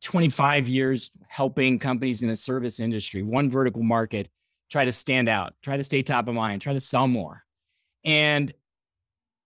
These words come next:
so often it comes down to their owners, their internal marketing people. Everybody's saying the same thing. It's our service. It's our people. It's our four hundred and fifty-seven years of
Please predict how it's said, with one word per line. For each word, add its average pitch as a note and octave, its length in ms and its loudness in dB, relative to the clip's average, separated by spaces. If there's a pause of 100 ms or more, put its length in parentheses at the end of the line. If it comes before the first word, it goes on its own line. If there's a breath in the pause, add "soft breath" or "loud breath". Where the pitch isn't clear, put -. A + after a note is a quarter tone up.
so F3 400 2
often D3+ 420 0
it A2+ 80 -4
comes C3+ 340 -2
down B2+ 320 -2
to A#2+ 380 -2 (960)
their A#2+ 280 0
owners, A2+ 720 -2 (140)
their B2 120 -2
internal B2 340 2
marketing A#2+ 460 2
people. F#2 400 -6 (300)
Everybody's G#3 320 0
saying G3 340 2
the F3 80 2
same F3+ 320 0
thing. G3+ 400 -6 (760)
It's C3 160 -2
our D3+ 120 4
service. D3 800 -2
It's C3 180 -2
our D#3 120 4
people. A#2+ 540 -2
It's G2+ 180 -2
our B2+ 140 2
four D#3 260 -2
hundred D#3+ 200 0
and C3 120 -6
fifty-seven D3+ 580 -2
years D3 260 0
of C#3 140 -6